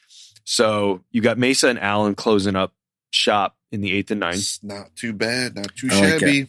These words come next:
Speaker 3: I like it.
Speaker 1: Your seventh inning guy in that case might be Rafael Betancourt. So I've got
Speaker 3: Nice.
Speaker 1: Betancourt possibly as my seventh guy.
Speaker 3: That's what I was thinking
Speaker 1: Um,
Speaker 3: too.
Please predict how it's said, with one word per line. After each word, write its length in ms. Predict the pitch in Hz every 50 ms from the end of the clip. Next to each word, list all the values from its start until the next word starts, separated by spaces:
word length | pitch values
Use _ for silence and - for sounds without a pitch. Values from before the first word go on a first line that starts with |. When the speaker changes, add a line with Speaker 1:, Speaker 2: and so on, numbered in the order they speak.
| _ -
Speaker 3:
I 100 | 101 101
like 220 | 101 95 - -
it. 120 | 98 90 117
Speaker 1:
Your 100 | 120 120
seventh 440 | - - 139 160 220 277 226 160 -
inning 240 | 120 120 110 104
guy 200 | 101 107 98 101
in 120 | 101 101 98
that 220 | 98 104 101 -
case 280 | - 110 107 104 - -
might 220 | 110 107 107 -
be 120 | 107 101 98
Rafael 600 | 95 95 101 104 107 104 - 110 98 98 92 92
Betancourt. 640 | 80 - 156 - - 95 - - 90 - - - _ _ _ _ _ _ _ _ _ _ _ _ _ _ -
So 140 | - - 104
I've 120 | 101 95
got 100 | 113 107
Speaker 3:
Nice. 300 | 101 - - 123 135 -
Speaker 1:
Betancourt 380 | 143 - - 127 123 123 123 -
possibly 360 | - 117 113 107 - - 113
as 80 | 107 98
my 100 | 98 95
seventh 440 | 92 - - 113 104 95 87 - -
guy. 320 | 95 87 85 82 87 95 _ _ _ -
Speaker 3:
That's 240 | - 117 120 117 - 131
what 80 | 120
I 80 | 113 113
was 120 | 113 107
thinking 260 | 113 110 107 104 104
Speaker 1:
Um, 60 | 101 98
Speaker 3:
too. 300 | 101 104 101 101 98